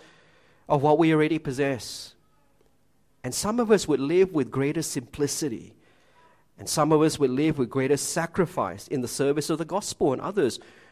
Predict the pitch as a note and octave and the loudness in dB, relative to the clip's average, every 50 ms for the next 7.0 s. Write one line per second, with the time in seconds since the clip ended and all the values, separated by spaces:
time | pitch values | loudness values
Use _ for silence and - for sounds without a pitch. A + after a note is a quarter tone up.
0 | _ - D3+ - - D3+ D3 - - - C#3 C#3 C#3 C#3 C3+ B2+ - - _ _ | _ -8 -6 2 2 2 2 2 0 -2 -2 0 0 0 -2 -4 -8 -16 _ _
1 | _ _ - B2+ B2 - - - F3 G#3 G3+ - F3 D3 C#3 B2 B2 A#2+ A#2+ A2+ | _ _ -4 -4 -4 -4 -4 -4 -4 -4 -4 -4 -4 -2 -2 -2 -2 -2 -2 -2
2 | A2+ A2 G#2+ A2+ A#2+ B2 - - G2+ F#2 F2+ F2+ A#2 - _ _ _ _ _ _ | -2 -2 0 -2 -2 -2 -4 -8 -10 -12 -14 -16 -20 -20 _ _ _ _ _ _
3 | _ _ _ _ C3 A#2+ A#2 A#2 A2+ A2 G#2+ G#2 B2 C3 C#3 C#3+ - - B2+ C3 | _ _ _ _ -4 -4 -2 -2 -2 -2 -2 0 2 2 2 2 0 -2 -2 -2
4 | D3+ D3 - - A#2 G2 F2+ F2+ F2+ F#2+ - _ _ _ _ _ _ _ - B2+ | -2 -2 -4 -6 -6 -6 -6 -10 -12 -16 -20 _ _ _ _ _ _ _ -6 -4
5 | - - B2 G2+ G#2+ G#2+ G2+ G2 F#2+ G#2+ A#2+ A#2+ B2 A2+ - G#2+ G#2 G2+ F#2+ F#2+ | -4 -4 -4 -4 -4 -6 -4 -4 -2 -2 -2 -2 -2 -6 -6 -8 -8 -8 -8 -10
6 | F#2+ - _ _ _ _ _ _ _ - G#2+ G2 - G2 G2+ - - - F2+ - | -12 -16 _ _ _ _ _ _ _ -12 -12 -12 -10 -12 -14 -14 -14 -16 -16 -16